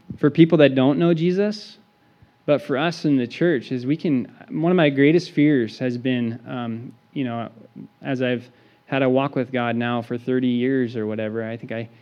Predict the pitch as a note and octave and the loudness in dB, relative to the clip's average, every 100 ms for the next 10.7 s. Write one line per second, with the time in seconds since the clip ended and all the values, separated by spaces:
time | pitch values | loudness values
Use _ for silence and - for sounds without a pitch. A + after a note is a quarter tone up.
0 | _ _ - D3 B2 C3 A#2+ - D3 - | _ _ -4 -2 -2 -2 -2 -2 -4 -4
1 | A2+ A#2 B2 A#2 A2+ A#2+ - A2 G#2+ _ | -10 -6 -4 -4 -6 -8 -8 -12 -12 _
2 | _ _ - C#3 C3+ G#2+ E2 - - C#3+ | _ _ -2 0 0 -6 -8 -4 0 0
3 | - - - C3 A#2 G#2+ A2 A2+ A2 - | -2 -16 -14 -12 -8 -8 -8 -10 -10 -10
4 | C#3+ - - C3+ C#3+ - - - _ _ | -10 -10 -6 -6 -6 -14 -20 -20 _ _
5 | - A#2+ A2 G#2+ - - - - - - | -4 -2 -2 -4 -8 -16 -18 -18 -18 -18
6 | - - - - - - - - - - | -20 -20 -20 -20 -20 -20 -20 -20 -20 -20
7 | - _ - - - _ - _ - C3 | -20 _ -20 -20 -20 _ -20 _ -2 0
8 | C3 A#2 G#2+ G#2+ A#2+ - A2 A2 A2+ - | 2 0 0 -2 -4 -4 -4 -4 -4 -8
9 | - C#3 B2 A2+ A#2+ A#2 A#2+ A#2 C#3 B2+ | -16 -12 -10 -8 -8 -8 -8 -2 2 2
10 | B2+ - - D3 C3+ A#2 A2+ | 2 -4 -12 -4 -2 -2 -6